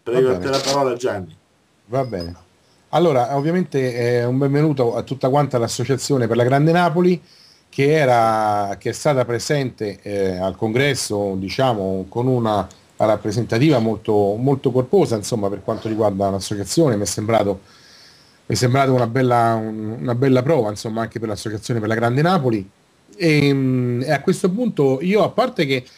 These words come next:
Speaker 2: un pochino volevo fare un, un filo, mm, diciamo, eh, con un collegamento con il,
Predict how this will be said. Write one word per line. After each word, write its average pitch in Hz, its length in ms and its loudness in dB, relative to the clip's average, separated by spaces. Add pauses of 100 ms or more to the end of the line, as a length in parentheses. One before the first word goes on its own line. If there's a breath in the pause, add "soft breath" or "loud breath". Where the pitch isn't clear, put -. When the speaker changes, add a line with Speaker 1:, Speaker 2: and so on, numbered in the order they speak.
(260 loud breath)
Speaker 2:
un 143 180 -2
pochino 156 360 2
volevo 135 280 2
fare 147 260 0
un, 127 180 -4
un 127 260 -6
filo, 143 540 0
mm, 113 320 -4 (760)
diciamo, 123 1160 -2
eh, 101 60 -12
con 135 300 2
un 117 420 2
collegamento 135 640 2
con 120 180 0
il, 117 340 0